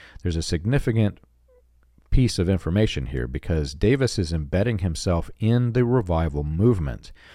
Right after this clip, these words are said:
It's not just that he sent a letter. Davis, who already had, even before William Branham, he had this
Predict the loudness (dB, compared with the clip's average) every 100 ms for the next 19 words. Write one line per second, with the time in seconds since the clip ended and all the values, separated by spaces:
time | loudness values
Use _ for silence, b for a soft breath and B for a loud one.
0 | B B B -8 -6 0 0 0 -2 -6
1 | -6 -6 -6 -2 -2 0 0 0 0 -4
2 | -8 B B B B -4 2 2 2 0
3 | -4 -4 0 2 0 -2 2 2 4 4
4 | 4 0 -2 -2 -2 -4 -8 -16 -8 -4
5 | -2 0 -2 2 2 4 2 2 2 2
6 | 0 -6 -10 -20 _ _ _ _ _ -6
7 | -2 2 0 0 -4 -4